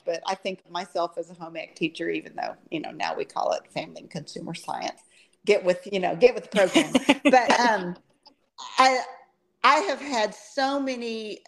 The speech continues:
Speaker 1: you know, adult friends say to me, "Oh my gosh, I wish I'd taken your class."
Speaker 2: Mm-hmm.
Speaker 1: Because, you know, you only have so many electives, and then, you know, you grow up and you realize you need childcare and money management and food and
Speaker 2: Mm-hmm.
Speaker 1: nutrition and cooking and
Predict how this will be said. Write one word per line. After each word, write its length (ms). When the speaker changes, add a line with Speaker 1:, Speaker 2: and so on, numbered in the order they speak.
Speaker 1:
you 140
know, 160
adult 520
friends 500
say 280
to 160
me, 360
"Oh 100
my 120
gosh, 240
I 100
wish 260
I'd 180
taken 340
your 120
class." 520
Speaker 2:
Mm-hmm. 200
Speaker 1:
Because, 360
you 100
know, 220
you 160
only 200
have 180
so 160
many 160
electives, 640
and 240
then, 260
you 120
know, 80
you 180
grow 300
up 180
and 120
you 240
realize 600
you 160
need 560
childcare 640
and 120
money 240
management 920
and 180
food 240
and 80
Speaker 2:
Mm-hmm. 60
Speaker 1:
nutrition 640
and 220
cooking 560
and 300